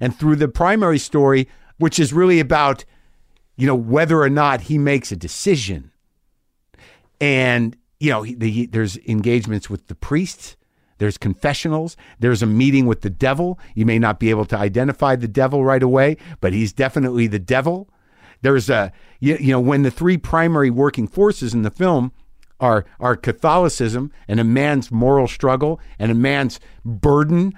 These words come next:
of carrying the weight of the studio and the personalities within it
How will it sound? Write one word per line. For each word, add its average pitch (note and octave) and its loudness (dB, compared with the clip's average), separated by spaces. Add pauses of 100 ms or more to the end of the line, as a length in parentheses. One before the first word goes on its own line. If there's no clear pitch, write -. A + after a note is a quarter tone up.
of A2+ -6
carrying C#3+ 0 (300)
the B2 0
weight C3+ 0 (140)
of A#2 -4
the A#2 0
studio D3 0
and C3+ -2
the A2+ -4
personalities C3 -4
within B2 -2
it C#3+ -4